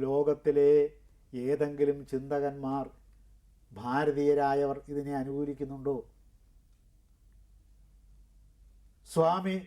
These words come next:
വിവേകാനന്ദനെ മാരാർ കൂട്ടുപിടിക്കുന്നുണ്ട്. ശക്തിയാണ്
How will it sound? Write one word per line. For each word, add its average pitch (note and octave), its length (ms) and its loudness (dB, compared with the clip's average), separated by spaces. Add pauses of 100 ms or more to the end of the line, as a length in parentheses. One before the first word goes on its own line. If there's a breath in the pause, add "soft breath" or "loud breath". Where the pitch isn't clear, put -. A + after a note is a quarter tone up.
(220)
വിവേകാനന്ദനെ F3 920 2 (480)
മാരാർ C#3+ 320 -2
കൂട്ടുപിടിക്കുന്നുണ്ട്. B2+ 580 -8 (3000)
ശക്തിയാണ് G#3 760 2